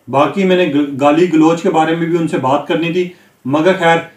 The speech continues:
वो ना session में call मिली और ना ही हमें live आने का मौका मिला। इसके बाद क्या हुआ,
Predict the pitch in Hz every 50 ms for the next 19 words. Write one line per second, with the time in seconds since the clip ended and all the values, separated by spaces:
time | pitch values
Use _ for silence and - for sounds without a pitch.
0 | _ _ - _ _ 135 131 156 175 180 180 175 175 175 170 - 170 151 - 180
1 | 180 180 180 175 - 160 151 165 180 185 180 175 175 185 180 180 - _ _ _
2 | - 147 151 165 175 185 185 180 175 160 170 165 147 147 151 156 - 165 151 151
3 | 151 151 151 143 131 123 - 143 139 131 123 107 110 110 107 - _ _ _ _
4 | _ _ _ _ 185 165 160 - - 202 196 196 180 170 175 170 - - _ _
5 | _ _ - 185 185 170 156 143 135